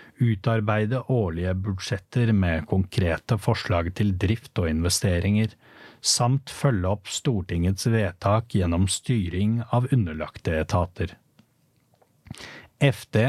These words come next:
styrer Forsvaret primært gjennom tildelingsbrev. F D har også en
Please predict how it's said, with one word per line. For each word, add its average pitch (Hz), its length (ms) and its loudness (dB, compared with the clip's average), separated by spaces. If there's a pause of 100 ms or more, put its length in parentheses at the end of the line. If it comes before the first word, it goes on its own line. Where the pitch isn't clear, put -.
styrer 107 640 0
Forsvaret 101 720 -4
primært 107 560 0
gjennom 110 320 4
tildelingsbrev. 80 1080 -2 (920)
F 117 220 0 (100)
D 104 80 2
har 101 320 2
også 90 380 -4
en 92 160 2